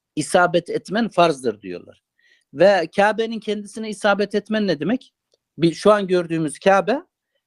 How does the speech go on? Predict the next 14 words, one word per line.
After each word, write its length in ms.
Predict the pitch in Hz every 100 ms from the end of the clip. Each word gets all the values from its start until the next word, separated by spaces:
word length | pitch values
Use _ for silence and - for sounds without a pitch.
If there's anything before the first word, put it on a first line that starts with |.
| -
ve 80 | 170
yanındaki 640 | 185 196 220 202 202 -
o 100 | 208
yuvarlak 560 | 196 190 185 190 190 185
şey. 260 | - 101 - _ _ _ _ _ _ _ -
Hicr 280 | 175 160 139 -
dediğimiz 440 | 127 120 120 104 98
o 140 | - 147
yuvarlak, 520 | 151 139 127 165 - _ _ _ _ _ _ -
duvarı 340 | 135 147 151
olmayan 500 | 143 165 151 117 104 -
fakat 400 | 120 - 156 _ -
Kabe'den 480 | 143 139 151 156 147
sayılan, 560 | 143 127 117 190 285